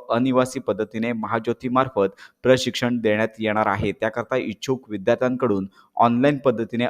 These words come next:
अर्ज मागवण्यात येत आहे. तर यासाठी सदरची योजना आहे, जे प्रशिक्षण आहे ते सहा महिन्यांसाठी राहणार आहे आणि प्रत्येक महिन्याला विद्यार्थ्यांना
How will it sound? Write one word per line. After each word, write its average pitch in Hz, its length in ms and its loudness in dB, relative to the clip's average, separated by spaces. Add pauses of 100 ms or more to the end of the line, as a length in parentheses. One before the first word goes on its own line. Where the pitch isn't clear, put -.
अर्ज 110 240 -2
मागवण्यात 110 540 0 (100)
येत 104 180 -2 (140)
आहे. 101 260 -4
तर 107 220 -4
यासाठी 123 560 -2
सदरची 110 460 -2
योजना 110 400 0
आहे, 131 300 2 (320)
जे 113 80 0
प्रशिक्षण 123 540 -2
आहे 127 160 0
ते 131 160 -4
सहा 117 200 -2
महिन्यांसाठी 123 540 -2
राहणार 120 280 0
आहे 117 220 0
आणि 123 180 0
प्रत्येक 127 500 -4
महिन्याला 113 340 -4
विद्यार्थ्यांना 107 720 -2